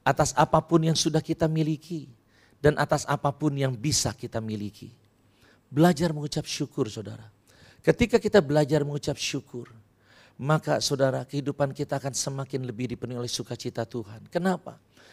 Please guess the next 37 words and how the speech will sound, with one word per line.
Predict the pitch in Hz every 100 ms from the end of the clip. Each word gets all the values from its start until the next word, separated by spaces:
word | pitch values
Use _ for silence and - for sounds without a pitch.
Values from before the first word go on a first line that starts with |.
| _
Karena | - 170 180
ketika | 190 254 247 220
kita | 214
mengucap | 208 196 - 180
syukur | - 175 - 147 117 - - -
atas | 156 165 -
hal-hal | 139 175 160 175
apapun | 165 160 156 - 170 170
yang | 165 156
Tuhan | 165 160 151
sudah | - 151 156
berikan | 127 143 147 139 123
kepada | - 123
kehidupan | 127 123 123 120
kita, | 123 120 104 104 _ - - _
kita | 156 - 131
bisa | 143 - 135
merasakan, | 135 135 131 135 131 120 107 104
kita | 143 143
bisa | 135 131 143
menyadari, | 139 135 123 113 120 120 110 - - -
kita | 165 165
bisa | 135 143 156 131
melihat | 131 139 120 110 - _ - -
bahwa | 131 131
Tuhan | 165 147 135
hadir | 123 120 123 117
dalam | 95 113 110
kehidupan | 104 113 110 110
kita. | 107 110 - 131 - _ - - _
Tuhan | - 175 175
menyertai | 170 165 156 - 156 151
kita, | 156 147 151
Tuhan | 170 165 156
menuntun | 156 160 156 143 127
kehidupan | 127 127 113 117 113
kita. | 120 - -